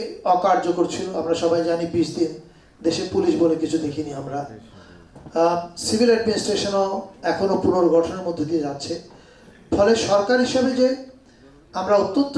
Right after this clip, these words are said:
শক্তিশালী, এটা তো বলা যাচ্ছে না, এটা আমরাও দাবি করছি না, কেউ আমি নিশ্চিত এটা বলবে না। এর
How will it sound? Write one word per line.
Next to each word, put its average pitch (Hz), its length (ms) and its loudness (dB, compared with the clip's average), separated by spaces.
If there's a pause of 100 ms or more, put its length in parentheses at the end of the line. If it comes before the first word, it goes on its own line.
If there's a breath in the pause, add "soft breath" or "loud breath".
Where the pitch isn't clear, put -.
(120)
শক্তিশালী, 180 560 -2 (840)
এটা 214 160 -4
তো 226 120 4
বলা 185 200 2
যাচ্ছে - 300 -4
না, 127 140 -12
এটা 175 120 -2 (260)
আমরাও 202 260 2
দাবি 220 200 0
করছি 220 280 0
না, 277 60 -6
কেউ 208 220 4 (580 loud breath)
আমি 175 120 -4
নিশ্চিত 160 320 -2
এটা 151 200 0
বলবে 156 240 4
না। 135 60 -8 (400 loud breath)
এর 196 80 2